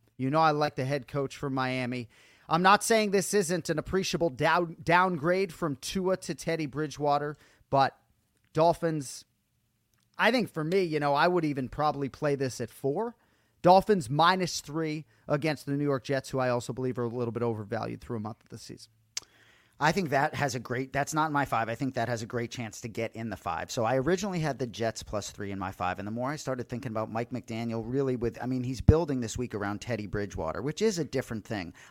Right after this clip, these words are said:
Speaker 2: I didn't like what I saw out of Teddy Bridgewater, but I thought I was overthinking it with the Jets plus three,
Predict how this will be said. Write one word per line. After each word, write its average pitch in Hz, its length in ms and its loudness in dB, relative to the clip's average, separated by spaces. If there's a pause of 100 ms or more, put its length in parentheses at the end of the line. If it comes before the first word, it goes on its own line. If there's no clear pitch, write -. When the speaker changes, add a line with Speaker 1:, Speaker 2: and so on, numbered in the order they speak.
Speaker 2:
I 196 140 0
didn't 170 380 2
like 123 280 -2
what 110 120 -2
I 104 100 -2
saw 98 420 0
out 98 160 -2
of 98 80 -8
Teddy 101 240 -6
Bridgewater, 92 480 -4
but 98 100 -4
I 107 80 -4
thought 165 380 2
I 160 80 4
was 135 160 -2
overthinking 143 560 -4
it 101 80 -10
with 104 100 -10
the 110 80 -8
Jets 101 300 -6
plus - 340 -4
three, 117 320 -6